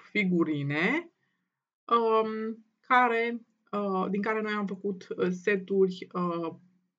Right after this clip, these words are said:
pentru a include și, și pe ele, și figurinele, dar și, uh, decorațiunile cu text,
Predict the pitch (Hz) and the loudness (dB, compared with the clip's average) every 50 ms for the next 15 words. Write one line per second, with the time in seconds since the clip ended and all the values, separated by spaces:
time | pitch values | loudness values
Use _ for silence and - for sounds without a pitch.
0 | _ _ _ _ _ _ - 208 202 185 214 202 190 190 190 - 202 190 185 196 | _ _ _ _ _ _ -2 0 0 2 4 6 6 6 4 4 0 -2 0 0
1 | 202 190 175 170 160 170 - - - - 254 269 262 226 190 180 185 185 - - | 0 2 2 2 2 0 -2 -8 -10 -8 -6 -4 -2 -2 -2 -2 -4 -6 -10 -16
2 | _ _ _ _ _ _ _ - - - 202 180 220 190 175 160 160 175 196 233 | _ _ _ _ _ _ _ -12 -8 -4 -2 2 4 4 4 4 4 2 2 0
3 | 277 339 294 - - 208 185 202 190 175 175 185 202 214 220 214 208 202 190 202 | 0 -2 -4 -6 -8 -6 -4 -2 -2 0 2 2 2 2 0 0 0 0 2 4
4 | 196 196 190 185 185 - - 202 196 196 190 190 185 185 - - - 170 165 165 | 4 4 4 0 -6 -8 -8 -6 -4 -2 -2 -2 -2 -2 -2 -2 -2 -2 -2 -2
5 | 160 156 160 156 - - _ _ _ _ _ _ - - _ _ _ _ _ _ | -4 -4 -6 -8 -8 -12 _ _ _ _ _ _ -20 -20 _ _ _ _ _ _
6 | _ _ - 170 185 180 180 170 170 180 - 190 180 170 156 - 170 - - - | _ _ -4 -2 0 4 4 4 4 4 2 0 0 0 0 -4 -4 -4 -4 -4
7 | - - - - _ _ | -4 -6 -12 -18 _ _